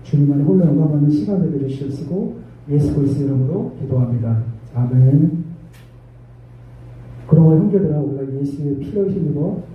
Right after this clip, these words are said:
성소에 들어갈 담력을 얻었으니 여러분, 앞 구절의 이 히브리서 십 장에 있는 이 말씀은 그리스도의, 예수 그리스도의 완전한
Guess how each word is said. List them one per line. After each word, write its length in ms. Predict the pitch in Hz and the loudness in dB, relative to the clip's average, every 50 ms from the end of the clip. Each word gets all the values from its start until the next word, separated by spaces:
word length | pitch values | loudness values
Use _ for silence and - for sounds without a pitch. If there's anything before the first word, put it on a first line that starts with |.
| - - - | -20 -20 -20
성소에 720 | - - - 190 202 202 196 190 - 190 165 156 151 151 143 | -16 -10 -6 -4 -2 -2 -2 0 0 0 2 2 2 0 0
들어갈 420 | 127 123 123 127 127 127 135 147 - - - - - - - - | -2 -2 -4 -4 -4 -6 -6 -6 -8 -12 -18 -18 -20 -20 -16 -14
담력을 880 | - - 123 135 147 151 156 160 160 156 151 156 156 160 160 - - - | -12 -8 -4 -2 0 2 2 4 4 4 4 2 2 2 0 -4 -4 -6
얻었으니 680 | 127 - 135 127 135 131 123 - 131 123 - - - - - - - - - 147 | -4 -4 -4 -2 -2 -6 -6 -6 -8 -12 -14 -14 -18 -20 -20 -20 -20 -16 -4 -2
여러분, 200 | 160 170 180 147 | 0 2 2 0
앞 280 | 127 135 139 139 - - - - - - - - - | 0 0 -2 -4 -4 -8 -12 -18 -20 -20 -20 -16 -4
구절의 520 | - 170 165 170 165 165 165 160 165 160 147 143 | -2 2 4 4 6 6 6 6 4 2 2 0
이 240 | 139 139 - - | 2 2 2 2
히브리서 360 | - 214 214 202 202 202 202 - | 2 2 4 4 4 4 4 0
십 240 | - - - - | -2 -4 -6 -4
장에 220 | - 190 175 165 160 | -2 0 2 4 4
있는 260 | 160 156 147 135 127 | 2 2 0 -2 -2
이 40 | 127 | -2
말씀은 480 | 120 117 113 - - 131 127 143 143 - - - - - - - - | -4 -6 -8 -8 -10 -10 -8 -8 -8 -10 -12 -18 -20 -20 -20 -10 -4
그리스도의, 760 | 151 156 - - - 151 143 143 139 139 139 139 139 139 - - - - - 135 | -4 -2 -2 -2 -2 0 2 2 2 2 2 0 -2 -4 -6 -12 -16 -14 -6 2
예수 360 | 143 160 180 - - 185 185 - | 4 6 6 6 4 0 -2 0
그리스도의 540 | 160 156 156 151 156 151 147 147 151 151 135 | 0 0 -2 -2 -2 -2 0 2 0 0 0
완전한 760 | 131 127 135 147 147 160 165 170 170 165 170 180 175 190 185 | -2 -2 -2 0 0 0 2 2 4 4 4 2 2 -2 -2